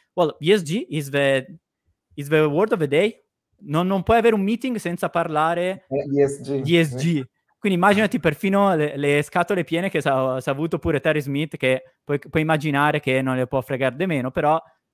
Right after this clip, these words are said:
Speaker 1: anche lui doveva parlare di E S G perché in quel <laughs> momento l'industria richiedeva che tutti parlassero di E S G.
Speaker 2: Ok.
Speaker 1: Un altro
Speaker 2: Quindi
Speaker 1: esempio
Speaker 2: la regola
Speaker 1: semplicissimo.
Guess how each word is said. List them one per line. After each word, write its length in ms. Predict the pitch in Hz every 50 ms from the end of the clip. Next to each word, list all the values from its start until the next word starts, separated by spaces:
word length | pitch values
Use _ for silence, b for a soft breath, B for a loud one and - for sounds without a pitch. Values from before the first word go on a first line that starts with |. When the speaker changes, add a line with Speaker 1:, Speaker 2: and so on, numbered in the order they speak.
| _ _ _ _ _ _
Speaker 1:
anche 300 | - 202 247 240 - 294
lui 120 | 285 302
doveva 240 | 294 294 277 254 240
parlare 400 | - 226 202 196 220 220 220 220
di 100 | 185 208
E 60 | 202
S 100 | 262 233
G 140 | 175 196 233
perché 300 | - 233 196 - 180 175
in 100 | 175 175
quel 160 | - - -
<laughs> 80 | - 330
momento 380 | 214 - - 254 247 - 226
l'industria 500 | 196 185 190 190 180 190 190 - 214 185
richiedeva 480 | 175 156 151 - 170 147 139 143 147 151
che 140 | 143 147 123
tutti 180 | 135 127 131
parlassero 460 | 139 - 123 113 113 113 - 120 110 101
di 100 | 95 104
E 60 | 101
S 80 | 98
G. 160 | _ - 104 - _ _ _ _ _ _ _ _ _ _ _ _ _ _ _ _ _ _ _ _ _ _
Speaker 2:
Ok. 260 | - 156 143 139 -
Speaker 1:
Un 120 | - 147 180
altro 220 | 233 254 - 240
Speaker 2:
Quindi 200 | 226 220 220 196
Speaker 1:
esempio 180 | 196 214 214 214
Speaker 2:
la 80 | 233 233
regola 300 | 214 208 220 226 220 214
Speaker 1:
semplicissimo. 380 | 208 208 202 - - 139 135